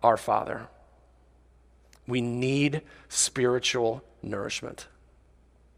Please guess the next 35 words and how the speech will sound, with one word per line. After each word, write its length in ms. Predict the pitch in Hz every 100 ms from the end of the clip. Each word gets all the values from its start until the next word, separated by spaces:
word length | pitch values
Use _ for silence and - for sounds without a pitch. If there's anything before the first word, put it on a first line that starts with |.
| _ _ _ _ _ _ _ _ - - -
If 120 | 190
we 100 | 202
want 320 | 180 208 269
to 100 | 254
experience 580 | 226 - - 208 196 180
the 140 | - 160
fullness 680 | - 214 233 208 170 - - - -
of 160 | 160
God's 300 | 185 180 175
blessings 720 | 143 170 208 - 180 151 147 - -
and 160 | 175 160
His 200 | 185 170
salvation 880 | - 170 147 170 185 - 143 135 135 - - - - -
and 200 | 139 127
grow 380 | 139 180 202
in 160 | 202 160
our 140 | 151
love 280 | 147 156 160 151
and 160 | 139
knowledge 420 | 143 143 151 147
of 180 | - 127
Jesus, 600 | 104 117 151 143 156 -
His 220 | - 151
Son, 480 | - - 110 107 107 - - - - - -
we 140 | 131
need 420 | 127 131 143 147
to 60 | 127
dig 480 | 113 135 135 123 -
deep, 320 | 131 131 - - - - _ _ _ _ _ _ - -
and 160 | 139 131
we 140 | 131
need 400 | 131 143 151 156
to 80 | 156
consume 720 | - 151 131 - 135 135 135 -
regularly 720 | 127 127 123 120 110 110 -